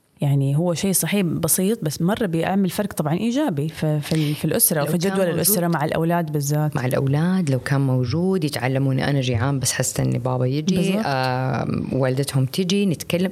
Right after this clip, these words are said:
Speaker 2: "كيف حالك اليوم؟"
Speaker 1: هو ده الوقت الإيوة اللي كل واحد بيشارك فيه إيش صار
Speaker 2: بالضبط.
Speaker 1: في يومه.
Speaker 2: نعرف إيش صار. بس إذا كل العائلة بيجلسوا كل مين على جواله وكل مين على آيباده وكل مين حاطط سماعة،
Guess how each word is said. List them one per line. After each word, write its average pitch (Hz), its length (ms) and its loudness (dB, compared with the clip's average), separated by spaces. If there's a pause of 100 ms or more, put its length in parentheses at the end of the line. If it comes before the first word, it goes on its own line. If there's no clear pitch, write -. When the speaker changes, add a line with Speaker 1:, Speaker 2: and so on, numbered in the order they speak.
Speaker 2:
"كيف 151 180 -2
حالك 135 400 -2
اليوم؟" 233 260 -2
Speaker 1:
هو 165 140 0
ده 190 100 -2
الوقت 190 280 -2
الإيوة 185 220 0
اللي 165 140 0
كل 190 180 -2
واحد 175 160 0
بيشارك 180 420 0
فيه - 140 -2
إيش 147 100 0
صار 165 200 2
Speaker 2:
بالضبط. 240 120 -4
Speaker 1:
في 170 100 0
يومه. 165 240 2
Speaker 2:
نعرف 202 560 0
إيش - 140 2
صار. 139 380 -2
بس 151 140 0
إذا 156 200 0
كل 269 280 -2
العائلة 165 440 -2
بيجلسوا 143 500 -2
كل 190 140 -2
مين 202 140 0
على 156 140 0
جواله 139 420 0
وكل 165 180 -2
مين 160 140 2
على 135 180 0
آيباده 139 400 0
وكل 156 140 -2
مين 156 140 0
حاطط 156 320 -4
سماعة، 131 520 0